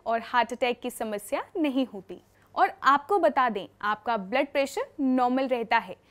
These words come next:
तो इससे आपकी किडनी अपना काम ठीक से कर पाती है।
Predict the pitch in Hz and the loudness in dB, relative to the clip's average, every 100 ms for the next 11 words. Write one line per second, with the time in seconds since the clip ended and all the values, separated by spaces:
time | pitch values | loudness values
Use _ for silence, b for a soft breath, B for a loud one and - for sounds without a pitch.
0 | b - - 320 - 440 453 339 - 294 | b -8 -4 -2 0 0 2 2 0 -4
1 | - 262 262 277 233 - 247 240 226 277 | -2 -2 -4 -4 -8 -2 0 0 -2 -4
2 | - - 370 - 320 254 220 202 190 208 | -8 0 0 2 -2 0 -2 -2 -4 -6
3 | 175 185 | -12 -14